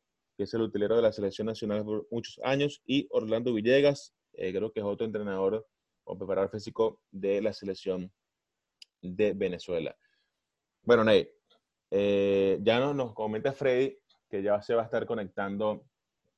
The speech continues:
con nosotros, se nos pidió diez minutos. Entonces,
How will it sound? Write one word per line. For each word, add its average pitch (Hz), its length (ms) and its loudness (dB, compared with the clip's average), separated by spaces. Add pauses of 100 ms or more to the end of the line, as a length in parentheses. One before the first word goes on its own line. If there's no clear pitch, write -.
(400)
con 95 200 -8
nosotros, 101 580 -2
se 104 60 -12
nos 98 140 -12
pidió 90 380 -2
diez 101 160 -2
minutos. 110 520 -6 (440)
Entonces, 98 380 -8